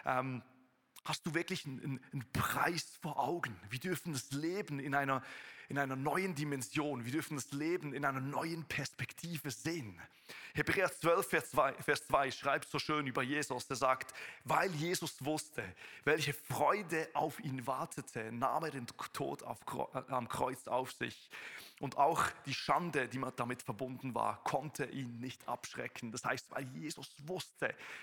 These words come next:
welche Freude auf ihn gewartet hat. Das heißt, wir können unser Leben hier völlig neu deuten.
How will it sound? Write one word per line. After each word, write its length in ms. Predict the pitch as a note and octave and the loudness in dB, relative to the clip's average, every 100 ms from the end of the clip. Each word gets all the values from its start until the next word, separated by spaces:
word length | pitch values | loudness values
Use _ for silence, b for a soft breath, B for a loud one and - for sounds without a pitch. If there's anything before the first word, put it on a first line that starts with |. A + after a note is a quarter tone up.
| B B | B B
welche 320 | C3 B2+ B2 - | -2 -2 -4 -6
Freude 520 | A#2+ D3 D#3 D3 C#3 C3+ | 0 4 4 2 -2 -2
auf 160 | C3 - | -6 -6
ihn 180 | D#3 | -6
gewartet 480 | C#3+ C3 - - - | -4 -6 -6 -8 -8
hat. 140 | - - - - B B B B | -10 -10 -16 -16 B B B B
Das 100 | - | 6
heißt, 280 | D#3+ F3 - - B B B B | 6 6 -4 -16 B B B B
wir 100 | D3+ | 4
können 300 | E3 F3+ D#3+ | 6 6 4
unser 280 | F3+ D#3 | 0 0
Leben 440 | C#3+ D3 F3+ F#3 D#3 | 0 0 0 -2 -6
hier 320 | A2 D#3+ D#3+ - | -8 -6 -6 -4
völlig 300 | E3+ D#3+ E3 | -2 0 0
neu 220 | D3 D3+ | 0 0
deuten. 500 | D3+ C#3 D#3 - A2 | 0 -2 -4 -8 -14